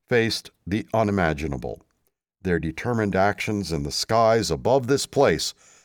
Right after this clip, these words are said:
prevented an even greater loss to the nation.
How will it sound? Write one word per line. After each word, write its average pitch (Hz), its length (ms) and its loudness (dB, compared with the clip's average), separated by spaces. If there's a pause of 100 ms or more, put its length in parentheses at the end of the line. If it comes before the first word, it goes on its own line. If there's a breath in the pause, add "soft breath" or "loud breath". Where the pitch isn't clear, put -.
(200 soft breath)
prevented 117 560 2 (260 loud breath)
an 123 160 2
even 131 320 2
greater 110 460 2
loss 76 460 -2
to - 160 -8
the 87 120 0
nation. 87 460 -2